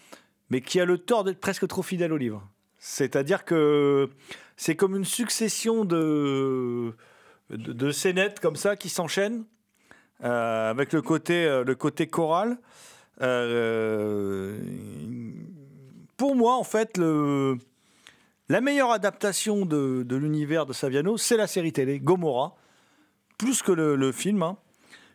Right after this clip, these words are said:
qui est, euh, donc qui se passe à Naples. Qui est, la série, elle est créée par Saviano, il travaille, hein, sur la, l'adaptation de son livre. Et, euh, donc ça se consacre à la mafia napolitaine, donc celle qui s'appelle la Camorra.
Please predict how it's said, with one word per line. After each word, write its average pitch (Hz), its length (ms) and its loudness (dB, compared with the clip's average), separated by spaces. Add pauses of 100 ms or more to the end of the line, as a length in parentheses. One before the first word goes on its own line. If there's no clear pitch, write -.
(120)
qui 175 220 2
est, 254 220 4
euh, 139 600 2
donc 120 140 -2
qui 123 140 -6
se - 80 -6
passe 120 220 -2
à 127 60 0
Naples. 220 380 -2 (100)
Qui - 100 -14
est, - 80 -16 (460)
la 104 140 -14
série, 151 280 0
elle 151 120 2
est 110 60 -4
créée 254 280 0
par - 180 -2
Saviano, 165 380 0
il 160 60 -2
travaille, 175 400 0
hein, 139 100 -4
sur 135 180 -2
la, 107 260 -2 (480)
l'adaptation 135 580 0
de 139 60 -2
son 143 200 -2
livre. 196 340 0 (1160)
Et, 175 180 4
euh, 131 120 2
donc 160 180 -2
ça 135 100 -2
se - 140 -6 (200)
consacre - 380 -6
à 113 60 2
la 101 100 -4
mafia 101 280 -2
napolitaine, 98 520 -4
donc 139 160 -4
celle 95 140 -6
qui - 100 -14
s'appelle 123 320 -2
la 92 100 -2
Camorra. 160 540 -2